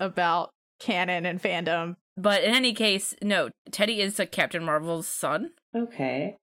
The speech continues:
Speaker 1: Yeah, he, he's an alien prince in two ways,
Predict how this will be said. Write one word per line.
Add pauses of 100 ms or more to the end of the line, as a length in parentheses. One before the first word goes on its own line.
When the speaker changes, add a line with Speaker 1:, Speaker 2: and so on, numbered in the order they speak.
(360)
Speaker 1:
Yeah,
he, (440)
he's (340)
an
alien
prince (160)
in
two
ways,